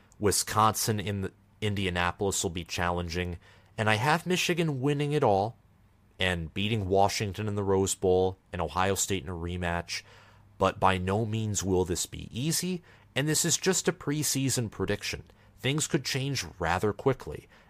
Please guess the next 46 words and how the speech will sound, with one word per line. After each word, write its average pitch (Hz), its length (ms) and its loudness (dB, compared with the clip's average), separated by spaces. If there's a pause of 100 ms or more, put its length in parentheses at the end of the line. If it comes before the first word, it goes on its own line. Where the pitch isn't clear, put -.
and 98 120 2
I 92 100 4
think 113 200 -2
that 113 120 4
if 98 100 0
Ohio 113 440 2
State 120 340 -2
wins 92 320 -4
in 87 80 -2
Ann 78 160 -4
Arbor, 73 480 -4
which - 220 -6
is 78 100 -4
very 80 300 -2
possible, 85 680 0 (280)
they 95 100 -2
would 98 240 2
also 104 400 4
win 87 480 0
in 85 160 -8
a 82 80 -4
rematch 78 640 -6
against 76 320 -6
Michigan. 71 360 -8
I 73 100 -8
think 85 240 -8
that 90 120 -6
the 80 80 -8
Buckeyes 90 560 0
and 78 160 -8
Wolverines 80 680 -6 (280)
are 90 80 2
destined 90 540 -2
to 82 60 -4
face - 380 -2
off 80 280 0
against 80 340 -6
each 80 220 -8
other 78 340 -2 (240)
for - 160 -4
the 80 80 -4
national 76 440 -4
championship - 640 -8
game 73 240 -12
this - 100 -8
season, - 460 -8